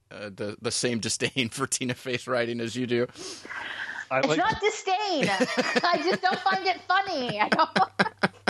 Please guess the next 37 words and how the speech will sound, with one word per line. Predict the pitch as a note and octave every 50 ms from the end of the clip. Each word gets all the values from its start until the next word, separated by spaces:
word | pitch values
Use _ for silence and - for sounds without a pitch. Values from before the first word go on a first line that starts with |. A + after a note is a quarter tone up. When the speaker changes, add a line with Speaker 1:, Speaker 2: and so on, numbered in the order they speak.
| - - - - - - - - - - - - - - - - - -
Speaker 3:
I | C4+ D4+ D#4
like | C#4 C4+ D4 E4 G4 F#4+ - - -
Tina | F4+ F4+ E4+ D#4+ D#4
Fey | D#4 - D#4+ D4+ C4 A3 G3+ F#3+ F3+ -
a | G#3 G#3
lot. | G#3 A3 G#3+ G#3 F#3 - - - - - - - _ _ _ _ _ _ _ -
I | G3+
just, | G3+ - G3+ G3+ A3 A#3 B3+ - - - - - -
I | A3+ A3
don't | F#3+ A3+ A#3 A#3 A#3+
ever | A#3+ B3+ B3 C4+ E4+
seem | - C#4+ C4 B3
to | B3
like | A3 A3+ A3+ A3+ A3 -
what | G#3 F#3+ G#3 G3+ -
she | - - A#3
writes. | G#3 A3 - B3 G3 F3 - - - - - - -
So | - G3 E3+ E3 - E3 F#3 G3 F#3+ -
these | G3+ G#3 G3+ -
shows | - C#4 C4 A#3+ G#3 F#3+ F#3 -
she | - E3+
writes, | D3+ D3+ - - - - -
I | -
should | - - - - - - - -
say. | - G3 - - - -
Speaker 1:
Yeah. | A2 G2+ F#2+ G#2 _ _ _ _ _ _ _ _ _ _ - - - -
I'll | C#3 C#3+ D3
also, | E3+ - - F3+ D#3+ D#3 C#3+ - - -
I'll | C#3 C3 C3+
definitely | B2+ E3 D#3+ - D#3+ D#3 D3
check | - - C#3 -
out | C#3 C3 B2 G#2+ -
Bloodline, | B2+ B2 B2 A#2+ A#2+ A#2+ A#2+ A#2+ A#2+ A#2 A#2+ A#2+ - _ _ _ _ _ _ _ _ _ _ _ -
but, | - B2+ B2 A2 -
uh, | C3 A#2+
Daredevil | A2 - D#3 D#3+ E3+ D3+ C#3+ D3 C#3 B2+ C3 B2 B2+ A2
is, | F#2 A#2 A#2 A2 - - - - - -